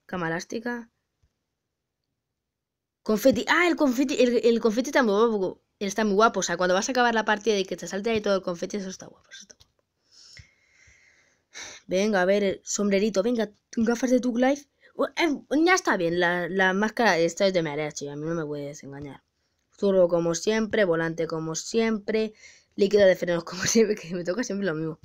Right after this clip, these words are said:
Ah, sí, subí a Liga de Novatos, que es la, espérate, la cuarta o tercera liga, que no está mal, para que me salieran aquí más cosillas, lo que parece que,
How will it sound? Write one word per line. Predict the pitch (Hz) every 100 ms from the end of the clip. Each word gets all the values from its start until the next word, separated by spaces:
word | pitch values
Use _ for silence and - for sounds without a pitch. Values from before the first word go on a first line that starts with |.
| _ _ _ _ _ _ _ _ - - -
Ah, | 226
sí, | 254
subí | 233 220 247
a | 277
Liga | 269 254
de | 233
Novatos, | 220 226 214 202
que | 170
es | 160
la, | 165 156 151 147 147 - _ _
espérate, | - 151 _ _ _ _ _ _ _ _ _ _ _ _ _ -
la | 196 190
cuarta | 208 220 220
o | 208
tercera | 185 175 202 190
liga, | 202 190 202
que | 175
no | 151
está | - 156
mal, | 156 151
para | 165 151
que | 156
me | 151
salieran | 151 156 160
aquí | 160 160
más | 165 151
cosillas, | 156 - 175
lo | 180 156
que | -
parece | 143 165 -
que, | 87 -